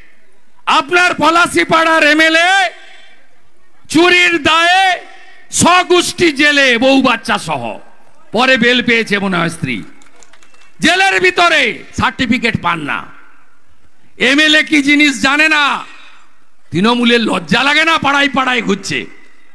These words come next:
ধরে বাঁধুন গ্রামে গেলে, পাড়াইতে গেলে, বলে, "আগে মানিককে লিয়ে আয়, তারপর কথা হবে।"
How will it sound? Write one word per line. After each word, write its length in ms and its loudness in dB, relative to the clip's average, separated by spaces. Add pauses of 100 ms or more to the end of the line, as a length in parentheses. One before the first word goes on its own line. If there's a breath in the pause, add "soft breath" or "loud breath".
(580)
ধরে 280 4
বাঁধুন 400 2
গ্রামে 320 2
গেলে, 240 2
পাড়াইতে 460 0
গেলে, 300 -6 (800)
বলে, 100 0
"আগে 320 2
মানিককে 480 0
লিয়ে 200 2
আয়, 220 -4 (720)
তারপর 540 2
কথা 200 2
হবে।" 400 -2